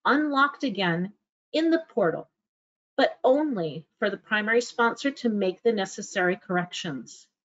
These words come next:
The principal applicant will need to re-sign their declaration if the changes required are related to their portion of the application. Keep in mind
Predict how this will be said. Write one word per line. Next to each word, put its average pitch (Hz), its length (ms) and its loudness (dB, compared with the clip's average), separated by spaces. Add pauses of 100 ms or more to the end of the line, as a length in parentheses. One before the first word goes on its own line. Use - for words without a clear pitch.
(720)
The 233 60 4
principal 262 580 0
applicant 240 760 -2 (520)
will 233 120 4
need 247 300 2
to 339 100 -2
re-sign 220 580 0
their 196 220 -6 (100)
declaration 240 1040 0 (120)
if 240 240 2
the 277 80 -4
changes 285 640 -8
required 220 760 0 (380)
are 214 160 2
related 233 640 2
to 233 140 0
their 190 300 0
portion 185 680 -4
of 185 120 -10
the 170 140 0
application. 165 680 -6 (1160)
Keep 508 160 -4
in 294 180 6
mind 233 520 2